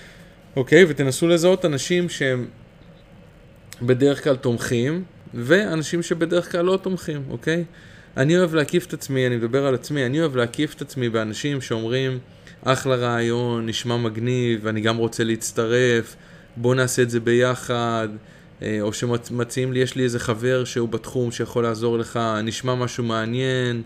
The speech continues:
איזה יופי", כל מיני דברים חיוביים בגדול. אה, אני, אני אוהב את הרעיונות, שאני,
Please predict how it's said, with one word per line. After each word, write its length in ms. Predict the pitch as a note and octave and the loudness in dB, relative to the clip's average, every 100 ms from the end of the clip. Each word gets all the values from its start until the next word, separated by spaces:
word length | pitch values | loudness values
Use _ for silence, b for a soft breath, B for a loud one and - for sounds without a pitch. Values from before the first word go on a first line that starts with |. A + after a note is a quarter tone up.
| B B B B | B B B B
איזה 260 | - A#2 A#2+ | -2 0 2
יופי", 720 | A#2 B2+ B2+ - B2 A#2+ A#2 | 4 4 2 -2 -2 0 -2
כל 140 | - F#3 | 0 0
מיני 200 | G#3 F#3+ | 2 0
דברים 420 | C#3 C#3 D#3 D#3 | -2 -4 -2 -4
חיוביים 500 | - D3 C#3+ F3 F#3+ | -2 -2 2 2 2
בגדול. 500 | D#3 C3 B2+ E3+ G3+ - B B B B - | 0 0 0 0 -2 -10 B B B B -8
אה, 60 | A2+ A2+ A2 G#2+ G#2+ G#2 G#2 F2+ B1 | -6 -4 -4 -4 -4 -4 -6 -8 -8
אני, 360 | G#2+ A2 G#2+ - | -8 -6 -6 -6
אני 240 | G#2+ A2 G#2+ | -8 -6 0
אוהב 180 | B2+ B2+ | 0 0
את 60 | C3+ | -4
הרעיונות, 600 | A#2+ A2 A#2 C3+ - - | -2 -2 -2 -4 -6 -12
שאני, 480 | - A2 G#2+ G#2 | -8 -6 -4 -6